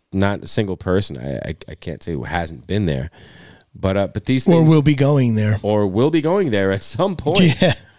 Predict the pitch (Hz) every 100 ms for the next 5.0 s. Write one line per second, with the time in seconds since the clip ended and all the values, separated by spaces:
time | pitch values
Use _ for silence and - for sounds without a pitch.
0 | _ _ _ _ 101 101 98 104 101 104
1 | 98 92 82 _ _ _ _ _ _ 92
2 | 131 113 95 87 - 95 92 82 73 -
3 | _ _ _ _ - - 92 110 90 73
4 | - 82 87 85 80 95 80 73 67 76